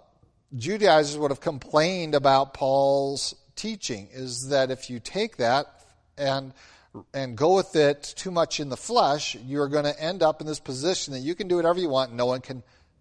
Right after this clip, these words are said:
judge you. "No one can judge me 'cause I'm free in Christ. I can eat what I want, I can do what I want, I can be what I want."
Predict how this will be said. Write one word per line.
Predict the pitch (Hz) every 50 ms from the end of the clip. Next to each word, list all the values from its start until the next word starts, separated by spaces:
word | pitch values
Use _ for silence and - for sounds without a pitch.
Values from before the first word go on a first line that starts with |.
| _
judge | 98 92 101 120 131 123 117 117
you. | 117 120 104 90 87 - _ _ _ _ _ _ _ _ _ _ _ _ _ _ _ _ _ _
"No | - 127
one | 151 170 175
can | 170 180 170 160
judge | 160 175 175 175 165 151
me | 147 131 113
'cause | 113 - 127 117
I'm | 135 143 147 139
free | - - - - 185 185 175 156 139 131
in | 131 127
Christ. | - - 165 160 147 127 -
I | 139 131
can | - 139 120 120 117 - _ - - - -
eat | 208 214 220 208
what | 202 190
I | 175 170
want, | 165 165 170 170 165
I | 151 135
can | - 123 117
do | 123 175 214
what | 214 190
I | 175 170
want, | 160 156 160 160 160 156
I | 147
can | - 120 110 113
be | 151 196
what | 208 196 180
I | 165
want." | 160 156 156 156 151 151